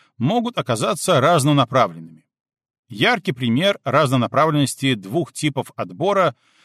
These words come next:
дало изучение одичавших овец на шотландском острове Хирта.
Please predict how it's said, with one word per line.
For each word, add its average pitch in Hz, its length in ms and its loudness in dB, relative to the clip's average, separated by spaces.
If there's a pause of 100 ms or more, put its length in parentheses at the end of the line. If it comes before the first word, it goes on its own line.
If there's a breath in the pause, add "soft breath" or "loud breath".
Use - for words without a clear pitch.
(120 soft breath)
дало 226 300 0
изучение 196 600 0
одичавших 160 840 -2
овец 139 600 -2
на 135 160 0
шотландском 156 640 -2
острове 151 600 -2
Хирта. - 480 -8